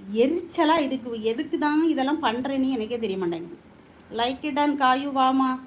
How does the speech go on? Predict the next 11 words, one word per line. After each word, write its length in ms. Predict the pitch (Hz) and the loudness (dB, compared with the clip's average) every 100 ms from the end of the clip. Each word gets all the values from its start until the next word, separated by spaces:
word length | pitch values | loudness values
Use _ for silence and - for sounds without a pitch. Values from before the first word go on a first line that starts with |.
| - - - - - | -18 -20 -20 -20 -2
சாப்பிட்டீங்களா 500 | 269 269 302 294 285 | 0 0 0 0 2
அக்கா? 640 | 277 277 262 262 254 247 | 2 2 2 6 6 4
ஆமா. 480 | 277 277 269 262 254 | 2 0 0 0 0
என்ன 240 | 233 262 | -2 -2
ஸ்பெஷல்? 420 | 294 285 262 269 262 | -4 -4 -4 -2 0
மீன் 180 | 302 | 2
குழம்பு 280 | 311 294 277 | 2 0 0
மக்கா. 400 | 262 254 262 254 - | 0 -2 -2 -4 -6
அத்தை, 360 | - - 339 | -10 -6 -4
உங்களுக்கு 580 | 320 302 302 285 294 302 | -2 0 -2 -2 -6 -6
கோபம் 560 | 285 269 277 320 294 202 | -4 -4 -2 0 0 -2